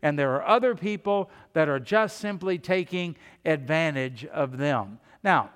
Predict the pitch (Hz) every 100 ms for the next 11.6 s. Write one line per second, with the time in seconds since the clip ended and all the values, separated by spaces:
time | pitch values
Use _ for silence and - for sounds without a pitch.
0 | _ _ - 254 294 226 - 208 160 151
1 | 156 - _ - 262 285 240 190 175 233
2 | 208 - 208 208 202 185 175 170 - 185
3 | 180 185 165 165 165 156 143 _ _ -
4 | 147 214 190 196 180 147 139 139 _ _
5 | - 175 170 - 165 165 175 185 143 -
6 | _ - 131 117 101 - - _ _ _
7 | _ _ - 233 208 233 - 165 220 233
8 | 165 170 180 220 175 - 202 220 180 165
9 | 147 - - - - 151 147 143 151 -
10 | - - - - 160 175 214 - 180 170
11 | 165 170 233 214 160 151